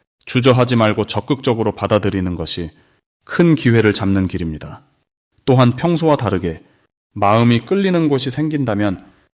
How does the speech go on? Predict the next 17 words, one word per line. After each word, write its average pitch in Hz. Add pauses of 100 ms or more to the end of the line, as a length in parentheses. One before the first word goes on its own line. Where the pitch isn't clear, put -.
(160)
그곳을 117
직접 -
찾아가 139
보는 110
것도 87 (460)
좋은 131
인연과 123
복을 123
만나는 104
방법입니다. 98 (480)
직관이 123
강하게 123
작용하는 107
시기이기에 95 (400)
내면의 110
목소리를 107
믿고 98